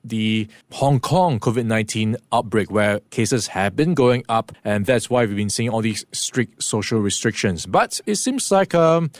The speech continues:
it may be starting to change their tone or approach towards covid nineteen with the backdrop of how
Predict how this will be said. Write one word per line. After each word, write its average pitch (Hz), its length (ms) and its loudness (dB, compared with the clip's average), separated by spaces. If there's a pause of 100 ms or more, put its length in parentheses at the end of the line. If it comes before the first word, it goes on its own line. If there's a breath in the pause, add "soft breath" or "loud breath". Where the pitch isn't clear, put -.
(220 loud breath)
it 156 140 0
may 185 320 4
be 151 800 4 (140)
starting - 440 -2
to 123 140 2 (160)
change 139 360 0
their 117 140 2
tone 113 640 0 (260 soft breath)
or 117 180 2
approach 131 500 0
towards 120 260 0
covid 113 240 0
nineteen 113 580 0
with 107 260 -2
the 104 340 -2 (340 loud breath)
backdrop 117 440 2
of 98 100 0
how 110 420 2